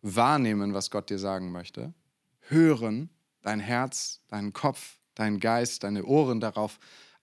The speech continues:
einstimmen, was Gott dir sagen möchte. Und das zweite ist, diesen Schritt zu tun, durch diese Tür. Matthäus sieben,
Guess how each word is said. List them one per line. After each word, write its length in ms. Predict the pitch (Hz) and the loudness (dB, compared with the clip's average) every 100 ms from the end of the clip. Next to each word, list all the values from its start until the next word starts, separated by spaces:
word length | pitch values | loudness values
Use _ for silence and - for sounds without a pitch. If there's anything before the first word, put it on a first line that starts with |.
| - | -4
einstimmen, 1200 | 117 147 151 131 - _ - - 143 143 131 110 | 0 2 0 -2 -8 _ -6 2 4 4 2 0
was 180 | 107 - | -4 -4
Gott 160 | 107 | -6
dir 100 | 107 | -4
sagen 300 | 104 107 95 | -4 -4 -4
möchte. 380 | 87 85 - 185 - _ _ _ _ _ _ _ | -8 -8 -8 -8 -12 _ _ _ _ _ _ _
Und 120 | 110 | -2
das 140 | 104 | 0
zweite 260 | - 123 123 | 2 2 2
ist, 160 | 95 - | -4 -4
diesen 220 | 104 95 | -4 -4
Schritt 260 | - 120 | -4 -4
zu 120 | - 101 | -4 -6
tun, 260 | 113 95 _ _ _ _ | -6 -8 _ _ _ _
durch 180 | - 113 | -8 -6
diese 300 | - 101 92 | -6 -8 -8
Tür. 380 | - 110 95 95 _ _ _ _ _ _ _ _ _ _ _ _ _ _ _ _ _ _ _ _ _ _ _ _ _ _ _ _ _ _ _ _ _ _ _ - - _ | -8 -8 -8 -12 _ _ _ _ _ _ _ _ _ _ _ _ _ _ _ _ _ _ _ _ _ _ _ _ _ _ _ _ _ _ _ _ _ _ _ -20 -20 _
Matthäus 500 | - 113 139 139 - | 0 4 6 4 2
sieben, 380 | - 151 185 - | 2 4 4 0